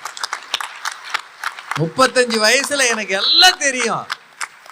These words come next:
என்னால இதை ஹேண்டில் பண்ண முடியும், இல்லாட்டி நான் நினைச்சா கிளம்பியே போயிடுவேன். I don't want to live in this country. I can go back. இந்தியா எனக்காக கரம் நீட்டுகிறது.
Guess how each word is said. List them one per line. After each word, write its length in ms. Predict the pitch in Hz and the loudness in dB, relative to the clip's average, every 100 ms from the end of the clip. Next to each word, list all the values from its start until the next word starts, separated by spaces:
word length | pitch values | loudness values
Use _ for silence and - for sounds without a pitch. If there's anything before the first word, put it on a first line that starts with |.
| - - | -12 -8
என்னால 340 | 165 247 302 | 2 4 6
இதை 140 | 294 254 | 4 4
ஹேண்டில் 380 | 240 294 302 240 | 4 2 0 0
பண்ண 180 | 240 214 | 0 0
முடியும், 400 | 226 247 208 151 | 0 0 -2 -4
இல்லாட்டி 360 | 151 233 285 320 | -2 -2 0 0
நான் 240 | 294 269 | 2 0
நினைச்சா 360 | 226 262 302 285 - | 0 -2 0 0 0
கிளம்பியே 440 | 240 311 330 370 359 | 0 0 2 2 4
போயிடுவேன். 480 | 285 254 202 110 - _ _ _ - | 2 2 -2 -2 -10 _ _ _ -2
I 120 | 151 | 4
don't 220 | 269 294 | 4 4
want 200 | 262 254 | 2 2
to 60 | 247 | 0
live 260 | 220 226 | 2 2
in 120 | 226 | 2
this 160 | 190 - | -2 -8
country. 520 | 170 165 143 143 - - _ _ _ _ - | -6 -6 -6 -10 -12 -20 _ _ _ _ -8
I 120 | 127 | -4
can 180 | 139 135 | -2 0
go 120 | 139 | 0
back. 420 | 160 151 120 - _ _ _ _ _ | 2 2 0 -8 _ _ _ _ _
இந்தியா 360 | 143 196 214 202 | -2 2 4 4
எனக்காக 520 | 175 175 190 190 175 | 2 0 0 0 -2
கரம் 440 | - 147 151 170 | -6 -4 -2 -4
நீட்டுகிறது. 520 | 160 151 135 113 92 | -8 -10 -10 -12 -12